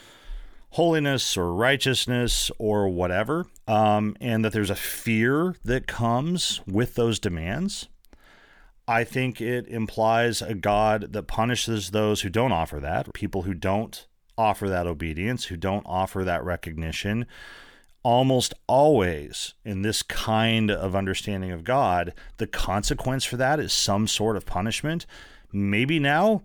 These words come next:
in our daily life in this world, but certainly eternally through condemnation and damnation and so forth. And because of that, it's a God that, in my view, can only be described as vindictive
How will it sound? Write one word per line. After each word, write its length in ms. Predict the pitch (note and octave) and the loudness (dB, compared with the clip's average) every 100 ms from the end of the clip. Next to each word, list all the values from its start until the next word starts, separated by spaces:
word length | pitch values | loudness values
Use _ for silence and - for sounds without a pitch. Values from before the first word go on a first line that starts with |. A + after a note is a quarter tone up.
| - | -4
in 140 | C3 | 0
our 120 | A#2+ | 2
daily 320 | G#2+ A#2 D#3 D3+ | 2 2 4 4
life 360 | C#3+ F#3 - | 4 2 0
in 100 | G#2 | 0
this 240 | A#2 C3+ - | 0 0 0
world, 340 | E3 E3+ D3 | 2 2 0
but 140 | A#2 | -2
certainly 800 | - - C#3 C3+ C3+ C#3 B2+ G#2+ | -2 0 0 0 0 0 -2 -2
eternally 640 | A2 - A#2 A#2+ B2+ C3 C3 | -4 -2 0 2 2 2 -2
through 460 | - G#2+ G#2 G2+ - | -2 -2 -2 -4 -4
condemnation 720 | G#2+ A#2 A2+ A2 A2+ - A2 | 0 0 0 0 -2 -2 -2
and 160 | G2+ | -2
damnation 580 | F#2+ A2 G#2+ A2+ G#2 A2 | 0 0 0 -2 -4 -4
and 160 | F#2+ F2+ | -6 -4
so 220 | - G2 | -2 -4
forth. 480 | - C3+ F3+ - - - - | -4 -4 -6 -8 -18 -20 -4
And 160 | F3+ | -2
because 300 | E3+ - G#3+ | 0 2 2
of 80 | A3+ | 2
that, 280 | G3+ E3+ - - | 2 2 0 -8
it's 160 | C#3+ D3 | -4 -2
a 60 | |
God 320 | A2+ C#3 F3 | 2 4 4
that, 120 | E3 - | 2 0
in 100 | A#2 | 2
my 220 | A#2+ F3 | 2 2
view, 380 | D3+ G3 B2 G#2+ | 0 2 2 0
can 200 | C3 - | -4 -2
only 240 | B2+ D3+ | 0 0
be 140 | E3+ D3 | 0 0
described 520 | C3+ - C#3+ C#3 G#2 | 0 0 2 2 2
as 120 | F#2+ | -2
vindictive 920 | F#2 G2+ F#2 C3 - D3 D3 C3+ - | 0 0 0 -2 0 0 0 -4 -12